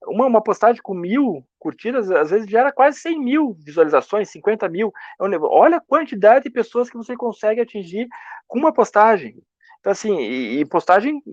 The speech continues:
sem ser paga, postagem orgânica, postagem que você fez a postagem, as pessoas gostaram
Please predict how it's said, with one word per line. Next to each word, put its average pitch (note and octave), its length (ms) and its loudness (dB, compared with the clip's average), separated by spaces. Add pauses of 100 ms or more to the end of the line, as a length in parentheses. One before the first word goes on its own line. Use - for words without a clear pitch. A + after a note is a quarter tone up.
(400)
sem A3+ 180 -4
ser F#4 140 0
paga, A#3+ 540 2
postagem D3 360 0
orgânica, A3+ 580 2 (240)
postagem F3+ 460 -2
que F3 60 -20
você E3+ 220 -10
fez F3 200 -6
a D#3+ 80 0
postagem, F3 560 -2
as F#3 60 -6
pessoas E3 260 -10
gostaram E3+ 540 -2